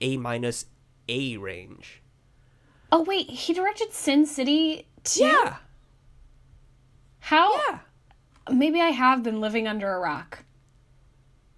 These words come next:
Speaker 1: Okay, well,
Speaker 2: Yeah.
Speaker 1: you, you, you, you get to jump up my ass about character actors. I get to jump out against your ass for the C G I heavy green screen king,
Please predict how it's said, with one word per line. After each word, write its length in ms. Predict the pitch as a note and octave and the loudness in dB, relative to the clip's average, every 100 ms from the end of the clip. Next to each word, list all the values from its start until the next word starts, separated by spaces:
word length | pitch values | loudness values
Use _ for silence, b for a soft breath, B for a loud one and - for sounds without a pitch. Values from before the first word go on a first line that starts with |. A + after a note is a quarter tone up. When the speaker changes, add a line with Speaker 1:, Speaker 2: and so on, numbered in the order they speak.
| - | -14
Speaker 1:
Okay, 220 | E4 - | -10 -4
well, 100 | B3 | 0
Speaker 2:
Yeah. 400 | A3+ G#3+ G#3 - | 2 4 2 2
Speaker 1:
you, 160 | C#4 E4+ | 2 2
you, 160 | C4+ E4 | 2 0
you, 60 | - | 2
you 140 | E4 | -2
get 160 | F4+ E4+ | -2 -2
to 100 | A4+ | 0
jump 280 | C#4 D4 C#4+ | 2 0 2
up 120 | C4+ | 0
my 200 | A#3+ B3 | 0 0
ass 260 | A#3+ A#3+ A3+ | 2 0 0
about 240 | A3 A3 | -2 0
character 360 | A3+ G#3+ G3+ F#3+ | 0 0 2 2
actors. 260 | E3 E3 - | 2 0 0
I 120 | G3 | -2
get 120 | C4+ | -2
to 80 | A#3 | -4
jump 240 | A3 G#3+ | -2 0
out 220 | G#3 G3 - - | 0 0 2 4
against 300 | G3 G3 F3+ | 4 2 2
your 100 | G3 | 4
ass 180 | F3 F3 | 6 6
for 160 | - F#3 | 4 0
the 120 | D3+ | 0
C 260 | C#3+ - G3 | -2 -4 -4
G 220 | E3+ F3+ | -2 2
I 220 | F3+ F3 | 4 4
heavy 340 | E3 E3 D#3 D3 | 2 0 0 -2
green 340 | C3+ D3+ D#3 | -2 -2 -2
screen 360 | C#3+ C#3+ B2+ A2+ | -4 -6 -6 -8
king, 220 | - G2+ | -8 -10